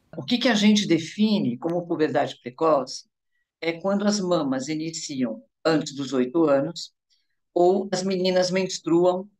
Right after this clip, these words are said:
antes dos nove anos, nove anos e meio, ok? Isso é precocidade.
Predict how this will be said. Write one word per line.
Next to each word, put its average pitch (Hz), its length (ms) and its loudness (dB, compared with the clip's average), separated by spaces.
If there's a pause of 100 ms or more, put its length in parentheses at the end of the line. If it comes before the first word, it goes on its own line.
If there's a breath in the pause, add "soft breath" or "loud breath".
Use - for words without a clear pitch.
(280)
antes 170 280 -2
dos 165 220 -6
nove 156 380 -2
anos, 156 600 -4 (240)
nove 151 280 -2
anos 156 200 -2
e 160 60 0
meio, 117 380 -4 (180)
ok? 170 400 -2 (220 loud breath)
Isso 220 200 2
é 240 40 6
precocidade. 220 800 -2